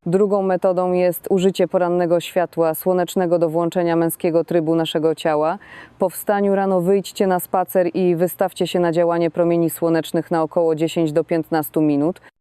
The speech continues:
Kąpiel słoneczna może nie tylko poprawić nam nastrój, ale także pobudzić nasz mózg do wydzielania substancji zwanej serotoniną. Ta serotonina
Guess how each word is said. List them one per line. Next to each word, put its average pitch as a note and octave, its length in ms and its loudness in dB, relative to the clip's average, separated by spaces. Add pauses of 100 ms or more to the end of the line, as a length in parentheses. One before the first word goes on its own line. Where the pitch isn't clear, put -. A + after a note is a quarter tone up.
(100)
Kąpiel A3 400 2
słoneczna G3 540 -2
może F#3+ 240 0
nie F3+ 120 0
tylko F#3+ 260 0
poprawić E3 480 -2
nam D#3+ 200 0
nastrój, A3 520 0
ale F3+ 260 0
także F#3 380 -2
pobudzić F3 520 -2
nasz D#3+ 240 -2
mózg F3+ 320 0
do D#3+ 140 2
wydzielania E3 480 0
substancji E3 680 -4
zwanej D#3 340 -2
serotoniną. D#3+ 760 0 (500)
Ta B3+ 140 2
serotonina E3+ 760 2